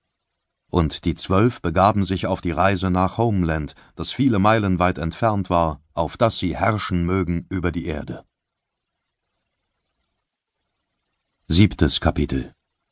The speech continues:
Eins. Doch gab es einen, der der Worte Zeros nicht achtete, und das war Carter der Traurige,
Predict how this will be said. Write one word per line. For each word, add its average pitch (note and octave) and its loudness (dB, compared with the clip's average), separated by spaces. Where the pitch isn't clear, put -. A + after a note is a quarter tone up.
Eins. E2+ 0
Doch D#2+ 0
gab G#2 4
es F2 -2
einen, F2+ 0
der F#2 0
der D#2 -2
Worte G2 0
Zeros F#2 0
nicht D#2+ -6
achtete, - -6
und E2+ -4
das - 0
war F2+ 2
Carter F#2 0
der D#2+ -2
Traurige, D2+ -2